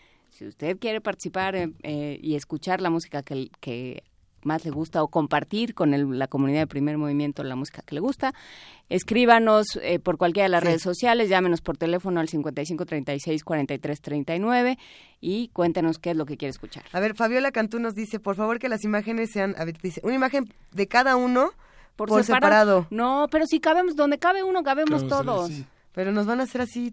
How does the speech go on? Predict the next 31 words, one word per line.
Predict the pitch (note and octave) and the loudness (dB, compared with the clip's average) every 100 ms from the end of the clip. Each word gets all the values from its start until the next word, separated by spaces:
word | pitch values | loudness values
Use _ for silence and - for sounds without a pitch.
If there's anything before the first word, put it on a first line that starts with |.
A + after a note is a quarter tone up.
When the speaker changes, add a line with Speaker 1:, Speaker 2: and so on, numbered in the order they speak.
| - | -6
Speaker 1:
En | A#3 A#3 | -2 -2
el | B3+ | 0
Speaker 2:
chiquitos | |
Speaker 1:
libro, | C#4+ D#4 | 0 2
Speaker 2:
pa'l | D#4+ | 2
libro. | G#3+ G3+ F3+ | 2 -2 -6
Speaker 1:
no, | G#3 G#3 A3+ | -8 -6 -6
en | A#3+ G3 | -4 -4
el | |
libro | G#3 D#4 E4 | -4 -2 0
donde | D#4 C#4 A#3 G3+ | 0 0 -2 -6
lle-, | A3+ F3 | -8 -4
donde, | G3+ G#3 G#3 G3+ G3 F#3+ F3 | -2 -2 -4 -4 -4 -4 -4
el | |
libro | B3 F4 | -2 -2
que | F4 | 0
se | C4+ | 0
vaya | C4+ C#4 | 2 2
a | |
llevar, | A#3 G3 B3+ - | 2 2 0 -4
ahí | G3 A3 | -4 -2
nos | C4 A#3+ | -2 -6
recorta | G#3+ A3+ A#3 | -10 -8 -8
y | |
ahí | G#3+ A3+ | -8 -10
nos | A3+ | -12
pone. | - B3 F#2+ D2 - _ _ _ _ | -14 -12 -12 -14 -20 _ _ _ _
Speaker 2:
Como | D#3+ D#3+ | -10 -8
separador. | D#3 - D#3+ E3 F3+ | -8 -2 2 2 2
Speaker 1:
Cabemos | G#3 B3 C4 | 0 -2 -6
todos. | - A#3 A2 D#3 _ | -8 -8 -8 -12 _